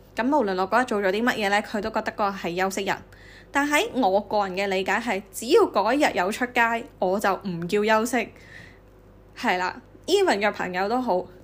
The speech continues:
都唔叫休息。因為出街開始會跌鑊，去到夜晚返屋企，你又係死屍咁攤咗喺度。噉當然同朋友見面係開心嘅，只不過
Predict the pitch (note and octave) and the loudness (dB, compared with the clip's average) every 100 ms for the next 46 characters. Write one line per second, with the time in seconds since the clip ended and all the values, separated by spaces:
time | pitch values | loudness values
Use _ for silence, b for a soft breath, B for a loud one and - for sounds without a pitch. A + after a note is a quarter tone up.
0 | - C#4+ C#4+ A3 E3+ E3 F3+ F3+ F#3+ G#3 | 4 6 6 2 -4 -2 -2 2 0 0
1 | G#3 - - - - - - - - - | -4 -8 -14 -20 -20 -20 -20 -20 -20 -6
2 | B3+ D#4 D#4 B3+ F#3+ - B B B B | 0 0 0 0 -2 -6 B B B B
3 | B - - E4 D#4 - D4 C#4+ C#4+ - | B -20 -4 -2 0 2 4 4 0 -2
4 | C#4+ D4+ D4+ - G#3 A3 F#3+ F#3 F#3+ F#3+ | 2 2 0 -4 -2 2 2 2 -6 0
5 | F#3 - B B B B B - - - | 0 -2 B B B B B -10 -20 -20
6 | - - - C4 B3 A#3 A3 G#3 G#3 A#3+ | -20 -8 2 2 2 0 0 0 -2 2
7 | B3 B3+ - F#3+ F#3 G#3+ B B B - | 2 2 0 -2 -2 -6 B B B 0
8 | A#3 G3 G3+ F#3 G3 - G#3+ B3+ A#3+ G#3 | 2 2 2 0 -2 -4 -6 -4 -4 -4
9 | G3+ A3 G#3 G#3+ F#3+ G3+ F3+ F3+ F3+ G#3+ | -4 -2 -2 0 -2 0 0 -2 -4 -8
10 | - B B B B B B - - - | -16 B B B B B B -20 -20 -8
11 | C#4 F4+ G4+ A4 G4 F4 D#4+ G3+ G#3+ F#3+ | -4 0 2 2 0 -2 -2 -4 -4 -4
12 | G3 G3 A3+ G#3+ G#3+ F#3+ - A#3+ A#3+ B3 | -4 -4 -6 -6 -4 -4 0 2 2 0
13 | A#3 A#3 A3+ F#3+ F3 F#3 A3 D4+ D#4+ C4 | -2 -2 -2 -2 -4 -6 -2 -2 0 0
14 | G3+ | 0